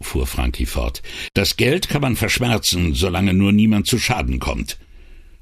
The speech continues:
Konnte es sein, dass Signora Invernizzi ihm bei diesen letzten Worten einen sonderbaren Blick zuwarf? „Sie glauben also, es handelt sich hier wieder um Diebstahl?“,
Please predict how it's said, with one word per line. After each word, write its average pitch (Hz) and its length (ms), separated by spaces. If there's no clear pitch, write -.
Konnte 104 320
es 139 240
sein, 104 380
dass 117 200
Signora 104 540
Invernizzi 101 760
ihm 101 340
bei 90 100
diesen 87 380
letzten 90 480
Worten 78 460
einen 87 360
sonderbaren 90 760
Blick 78 340
zuwarf? 90 760
„Sie 113 160
glauben 170 420
also, 143 440
es 123 220
handelt 139 380
sich 117 180
hier 131 400
wieder 127 460
um 113 180
Diebstahl?“, 76 600